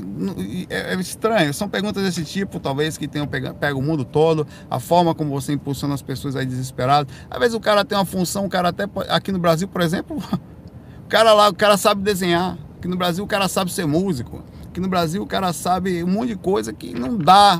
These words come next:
Ou você vai fazer um concurso público, eu tô falando no nosso país. Essas coisas mudam.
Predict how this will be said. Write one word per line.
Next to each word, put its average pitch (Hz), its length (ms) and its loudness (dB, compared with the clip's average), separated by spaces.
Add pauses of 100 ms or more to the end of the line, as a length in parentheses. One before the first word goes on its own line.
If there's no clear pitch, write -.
Ou 208 100 -2
você 196 280 -2
vai 180 160 0
fazer 156 400 -2
um 151 120 -2
concurso 151 540 -4
público, 190 680 -4 (340)
eu - 80 -18
tô - 80 -10
falando 175 220 -2
no 170 60 0
nosso 175 220 -2
país. 123 520 -4 (200)
Essas - 240 -12
coisas 135 220 -8
mudam. 147 460 -4